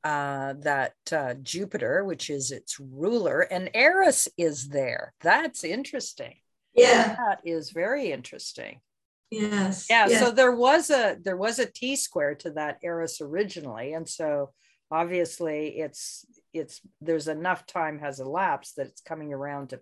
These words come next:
Speaker 1: ping
Speaker 2: And,
Speaker 1: that s-,
Speaker 2: and,
Speaker 1: that, uh, T
Speaker 2: and
Speaker 1: square
Speaker 2: Trent
Speaker 1: again.
Speaker 2: And solar arc Eris is on Jupiter. So.
Speaker 1: Yeah. Yeah, exactly. So it's
Speaker 2: Um,
Speaker 1: doing it
Speaker 2: and
Speaker 1: again.
Speaker 2: also Saturn up here by solar arc is
Speaker 1: Yeah.
Speaker 2: that,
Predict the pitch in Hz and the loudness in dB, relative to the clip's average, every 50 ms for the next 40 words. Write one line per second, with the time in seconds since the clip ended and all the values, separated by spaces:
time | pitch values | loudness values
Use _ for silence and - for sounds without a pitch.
0 | _ _ - 170 160 156 220 214 - 135 - - - - - - 233 233 226 226 | _ _ -14 -10 -6 -4 -2 -2 -2 -4 -8 -10 -12 -10 -6 -4 -2 0 0 0
1 | 143 143 139 - _ _ _ - 170 147 139 135 - - 269 196 - - 233 226 | 0 -2 -2 -4 _ _ _ -6 -4 -4 -4 -4 -6 -8 -8 -8 -8 -6 -4 0
2 | 165 - 247 240 254 294 - - 220 226 175 131 123 _ _ _ _ _ - 254 | 4 6 8 10 8 8 6 4 2 0 0 -2 -6 _ _ _ _ _ 0 2
3 | 240 233 233 226 - - - 254 240 240 233 220 214 220 240 214 214 - - - | 4 6 6 6 4 6 6 8 8 8 8 6 4 4 4 2 2 0 -4 -8
4 | - 170 220 233 233 220 220 - - - 208 196 196 202 208 202 202 196 190 190 | -6 -4 -2 0 0 0 0 -2 -4 -4 -4 -4 -2 -2 -2 0 0 0 0 -2
5 | - 269 - - 214 202 196 - - - 190 190 165 143 - - _ _ _ _ | -4 -8 -10 -10 -10 -10 -12 -12 -4 0 0 0 0 0 -4 -8 _ _ _ _
6 | _ - 170 165 - - - 175 160 151 156 151 151 165 165 - 151 131 127 - | _ -8 -6 -6 -6 -6 -6 -8 -8 -6 -6 -6 -6 -6 -6 -8 -8 -8 -10 -10
7 | - 165 151 147 147 - - - 254 240 240 233 240 247 - - - - - 269 | -10 -10 -8 -8 -10 -6 -2 2 4 6 6 6 6 4 2 -2 -6 0 6 8
8 | 254 262 269 277 269 - - 247 233 233 - - 262 262 269 285 294 285 247 220 | 8 10 10 8 8 6 6 6 4 4 4 4 6 6 8 8 10 8 8 8
9 | 208 202 196 - - - - - 214 202 190 196 208 - _ _ _ - - 214 | 6 2 0 -2 -4 -8 -6 0 2 2 2 0 -2 -6 _ _ _ -8 -4 0
10 | 208 208 202 - - - 202 214 208 202 202 196 202 196 196 190 - - - 185 | 0 0 0 0 0 2 2 4 4 4 6 6 6 6 4 2 0 0 0 2
11 | 190 - - - - - - _ _ _ _ _ _ - 175 160 143 - 226 196 | 2 0 -2 -6 -8 -12 -20 _ _ _ _ _ _ -2 0 0 0 0 0 -2
12 | 190 - _ _ _ _ _ _ - - _ - 208 190 180 180 196 185 - | -4 -8 _ _ _ _ _ _ -20 -20 _ 0 2 2 2 2 0 -2 -6